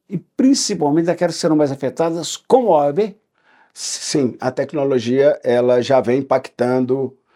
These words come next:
Speaker 2: a, na nossa profissão bastante.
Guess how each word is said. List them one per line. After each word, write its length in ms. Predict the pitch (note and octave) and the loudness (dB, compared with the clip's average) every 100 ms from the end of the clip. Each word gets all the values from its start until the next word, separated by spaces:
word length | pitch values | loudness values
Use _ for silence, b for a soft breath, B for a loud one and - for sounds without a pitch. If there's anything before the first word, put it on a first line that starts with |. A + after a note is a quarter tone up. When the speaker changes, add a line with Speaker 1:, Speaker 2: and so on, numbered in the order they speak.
| _ _ | _ _
Speaker 2:
a, 840 | - A#2+ A#2 A#2 A2+ A2+ A2 G2+ F#2+ _ _ _ | -4 -2 0 0 2 2 0 -4 -8 _ _ _
na 200 | C3 C#3 | -2 0
nossa 260 | C3+ C3 C3+ | 2 2 0
profissão 640 | - C3 - B2 A#2+ D#3 _ | -2 -4 -2 0 0 -2 _
bastante. 880 | G2 A#2 A#2 - - C3 C#3 - - | -4 -2 -2 -6 -4 -2 -4 -10 -20